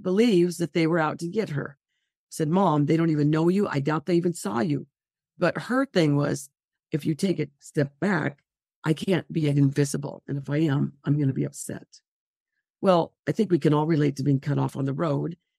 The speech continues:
And most people, I think, in this particular case, might not take it personally.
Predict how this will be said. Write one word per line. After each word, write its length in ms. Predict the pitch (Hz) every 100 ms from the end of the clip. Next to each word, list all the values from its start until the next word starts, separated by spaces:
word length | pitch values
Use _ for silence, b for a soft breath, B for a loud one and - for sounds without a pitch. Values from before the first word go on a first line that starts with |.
| _
And 140 | 147 147
most 260 | 175 -
people, 280 | - 160 135
I 80 | 143
think, 280 | 139 190 147
in 120 | 143
this 180 | 190 208
particular 440 | 185 156 139 147
case, 320 | 139 143 139 - _ _ -
might 260 | 139 233 180
not 180 | 165
take 160 | 170 147
it 120 | -
personally. 760 | - 190 - 139 131 139 175